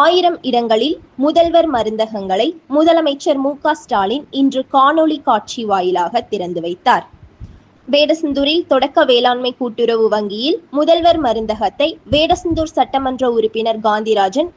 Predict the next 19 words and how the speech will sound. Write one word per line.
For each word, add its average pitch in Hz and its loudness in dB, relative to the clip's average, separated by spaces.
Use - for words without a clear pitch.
ரிப்பன் 285 2
வெட்டி 240 -4
திறந்து 190 -4
வைத்தார். 175 0
இவ்விழாவில் 311 2
பேசிய 269 -4
எம் 240 -2
எல் 233 -2
ஏ, 294 -2
ஏ 320 2
சி - 0
வசதியுடன் 226 -2
அமைக்கப்பட்டுள்ள 233 -4
இந்த 226 -2
மருந்தகங்களில் 208 -2
ஜெனரிக் 311 2
மருந்துகள், 226 0
சர்ஜிக்கல்ஸ், 269 0
சித்தா, 269 0